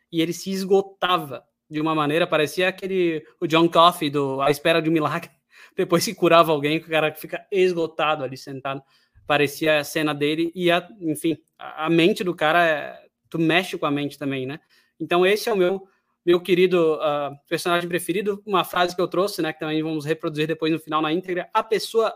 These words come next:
lê poesia porque é membro da raça humana, e a raça humana está cheia de paixão. Remédios, leis, bancos são necessários pra sustentar a vida, mas poesia, romance, amor, beleza,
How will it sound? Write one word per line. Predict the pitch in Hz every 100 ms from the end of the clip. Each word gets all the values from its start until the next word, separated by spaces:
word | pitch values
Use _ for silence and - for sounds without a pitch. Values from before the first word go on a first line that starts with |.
| -
lê | 214 240
poesia | - 214 165 196 185
porque | - 175 -
é | 202
membro | 190 233 220
da | 190
raça | 180 185 180
humana, | 185 196 143 - _ _ _
e | 180
a |
raça | 170 196 214
humana | 196 214
está | 214
cheia | 190 208 202
de |
paixão. | 202 208 - 165 135 _ _ _ _ _ _
Remédios, | - 156 156 190 175 143 143
leis, | 156 185 196 147
bancos | 139 165 196 - - -
são | -
necessários | 285 233 226 226 226
pra | 233 208
sustentar | 226 233 202 220
a | 208
vida, | 185 180 - _ -
mas | 170 175
poesia, | 190 165 151 214 220
romance, | 147 170 165 202 202 170
amor, | 156 190 196
beleza, | 156 156 156 202 202 -